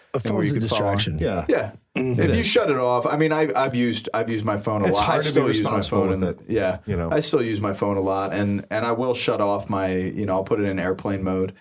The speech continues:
Speaker 1: Mm-hmm.
Speaker 2: um, when I don't wanna be distracted or messaged while I'm praying.
Speaker 3: Mm-hmm.
Speaker 2: But, uh, no, it's much better. There's no comparison.
Speaker 3: All right. So now Mass is about to start. Now, really, you know, there's so many different ways that you can really deeply participate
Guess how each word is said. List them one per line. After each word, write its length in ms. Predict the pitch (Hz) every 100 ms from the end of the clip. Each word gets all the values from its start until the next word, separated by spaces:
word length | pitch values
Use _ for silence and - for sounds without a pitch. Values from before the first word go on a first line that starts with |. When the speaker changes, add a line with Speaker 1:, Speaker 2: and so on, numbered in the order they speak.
| -
Speaker 1:
Mm-hmm. 260 | 104 92 90
Speaker 2:
um, 540 | 95 92 90 90 85
when 160 | 87 98
I 80 | 95
don't 180 | 98
wanna 140 | 87 92
be 120 | 90
distracted 600 | 87 85 92 90 90 90
or 80 | 92
messaged 560 | 90 90 - 87 90 -
while 160 | 87
I'm 120 | 87 90
praying. 400 | 92 90 87 95 - 110
Speaker 3:
Mm-hmm. 140 | 117
Speaker 2:
But, 160 | 98 92
uh, 280 | 87 87 87
no, 220 | 113 104
it's 160 | 95 117
much 240 | 104 -
better. 240 | 90 87
There's 180 | 87 92
no 100 | 101
comparison. 600 | 90 87 85 85 - 85 - _ 120
Speaker 3:
All 60 |
right. 240 | 123 127 165
So 340 | - 156 - - _ _ _ _
now 160 | 120 127
Mass 280 | 123 113
is 60 | -
about 220 | 101 92
to 80 | -
start. 340 | - 76 -
Now, 220 | 101 117 - _ _
really, 380 | 202 180 80 73 -
you 180 | 120
know, 140 | 123 87
there's 240 | 101 147
so 100 | -
many 140 | 226 190
different 300 | 135 151 120
ways 180 | 117 113
that 140 | 107
you 60 | -
can 380 | - 85 80 101
really 320 | 113 104 90
deeply 480 | 85 113 107 - 101
participate 840 | - 92 - 98 - 92 95 85